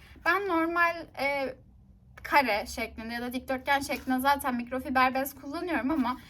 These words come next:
bunlar da böyle bulaşık altlığını silmek için ya da böyle çok yoğun su birikintisi varsa onu çekebilmesi için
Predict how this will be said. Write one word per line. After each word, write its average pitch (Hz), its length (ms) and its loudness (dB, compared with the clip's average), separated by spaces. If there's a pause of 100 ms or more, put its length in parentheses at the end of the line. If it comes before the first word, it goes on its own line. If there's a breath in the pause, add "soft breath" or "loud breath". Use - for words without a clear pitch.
(160 loud breath)
bunlar 359 360 2
da 285 120 2
böyle 302 260 -2
bulaşık 311 380 -4
altlığını 294 460 2
silmek 285 440 -2
için 254 260 0
ya 262 140 2
da 269 120 0
böyle 269 260 0
çok 277 260 -8
yoğun 269 280 2
su 269 440 -4
birikintisi 262 600 -4
varsa 269 340 0
onu 269 460 2 (160 loud breath)
çekebilmesi 285 760 0
için 262 360 -6